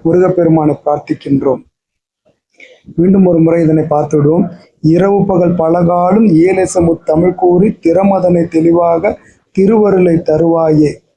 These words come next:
பரகருணை பெருவாழ்வு பரசிவ தத்துவ ஞான அரணருச புதல்வோனே அருணகிரி பெருமாளே." இந்த பாடலை படித்து நமக்கும் நிலையான பொருள் கிடைக்க வேண்டும்.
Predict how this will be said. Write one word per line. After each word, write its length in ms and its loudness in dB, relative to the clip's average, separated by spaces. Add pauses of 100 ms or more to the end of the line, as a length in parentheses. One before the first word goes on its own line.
(160)
பரகருணை 720 0
பெருவாழ்வு 680 0
பரசிவ 540 -2
தத்துவ 480 -2
ஞான 480 0 (320)
அரணருச 840 0
புதல்வோனே 640 0
அருணகிரி 640 0
பெருமாளே." 680 0 (720)
இந்த 220 0
பாடலை 460 0
படித்து 720 0
நமக்கும் 460 0
நிலையான 400 2
பொருள் 260 -2
கிடைக்க 340 -2
வேண்டும். 400 -2